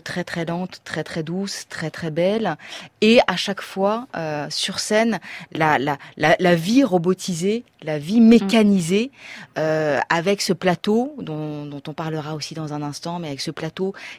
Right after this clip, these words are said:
Speaker 1: qui est fait de, de trous. Et on a du haut, du bas,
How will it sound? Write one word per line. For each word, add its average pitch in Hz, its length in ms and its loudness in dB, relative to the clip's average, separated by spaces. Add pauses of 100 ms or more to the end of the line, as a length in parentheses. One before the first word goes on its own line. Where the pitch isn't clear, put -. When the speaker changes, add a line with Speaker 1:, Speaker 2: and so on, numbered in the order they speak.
Speaker 1:
qui 170 240 -4
est 165 40 -2
fait 196 200 -2
de, 156 200 -2
de 143 140 -2
trous. 285 380 0 (360)
Et 233 220 2 (680)
on 247 160 8
a 269 80 8
du 220 220 2
haut, 277 180 8
du 208 160 0
bas, 269 360 6